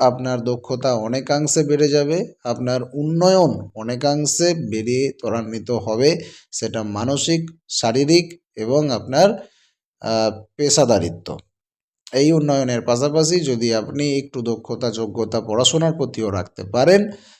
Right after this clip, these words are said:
তাহলে আপনি হয়তো বা পরীক্ষা দিয়ে সিলেক্ট হয়ে যেতে পারেন আপনার আপার পোস্টে,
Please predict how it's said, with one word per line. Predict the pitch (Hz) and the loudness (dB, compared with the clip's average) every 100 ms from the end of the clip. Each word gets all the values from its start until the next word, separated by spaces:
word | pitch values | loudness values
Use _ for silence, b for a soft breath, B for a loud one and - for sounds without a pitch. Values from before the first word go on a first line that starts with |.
| _ - | _ 0
তাহলে | 143 147 120 | 4 6 4
আপনি | 110 - 104 | 0 -2 -6
হয়তো | 101 101 123 165 | -2 2 2 4
বা | 143 117 | 2 2
পরীক্ষা | 104 92 - 104 | 0 -6 -6 -6
দিয়ে | 101 135 | 2 2
সিলেক্ট | 156 156 110 120 120 | 2 -2 -4 -6 -4
হয়ে | 107 101 | -4 -2
যেতে | 98 98 95 | -4 -4 -6
পারেন | 98 113 180 - - _ _ _ _ _ _ _ _ | -2 2 0 -2 -16 _ _ _ _ _ _ _ _
আপনার | - 104 120 139 - | -12 -8 -4 -4 -4
আপার | 110 101 101 | -6 -4 -4
পোস্টে, | 101 127 - - | 0 0 0 -4